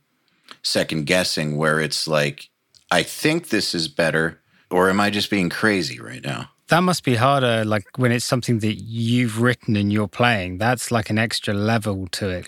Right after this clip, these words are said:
Speaker 1: Or maybe not, though, 'cause I know what it's supposed to be.
Speaker 2: But, like,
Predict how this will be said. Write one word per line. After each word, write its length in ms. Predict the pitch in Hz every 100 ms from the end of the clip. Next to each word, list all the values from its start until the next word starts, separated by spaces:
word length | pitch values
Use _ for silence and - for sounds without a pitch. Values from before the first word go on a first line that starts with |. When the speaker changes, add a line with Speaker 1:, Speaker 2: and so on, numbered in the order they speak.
| -
Speaker 1:
Or 140 | - 113
maybe 300 | 131 175 185
not, 340 | 120 185 196
though, 160 | 104 82
'cause 180 | - 92
I 180 | 104
know 200 | 117 120
what 120 | 113 104
it's 160 | 95
supposed 360 | - 78 85 -
to 100 | 73
be. 280 | 90 78 - -
Speaker 2:
But, 180 | 139
like, 400 | 135 131 123 -